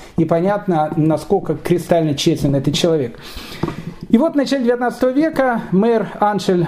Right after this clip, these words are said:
Ротшильд, э, решил основать свой собственный уже банк, как бы независимый, независимый от кюр-, кюрфюрста.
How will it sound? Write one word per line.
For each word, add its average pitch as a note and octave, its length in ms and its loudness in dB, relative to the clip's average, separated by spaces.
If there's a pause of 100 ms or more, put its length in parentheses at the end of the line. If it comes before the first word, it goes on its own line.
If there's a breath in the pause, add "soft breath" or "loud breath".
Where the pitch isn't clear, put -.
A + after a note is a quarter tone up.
Ротшильд, A3+ 640 0
э, F3+ 240 2
решил F3+ 260 2
основать F3+ 340 0
свой G#3+ 200 0
собственный D3+ 500 0
уже D3 220 0
банк, C#4+ 420 0
как E3+ 140 0
бы C#3 140 0
независимый, G#3+ 720 2
независимый D3 680 2
от - 120 -2
кюр-, C#3+ 220 -2
кюрфюрста. A#3 760 0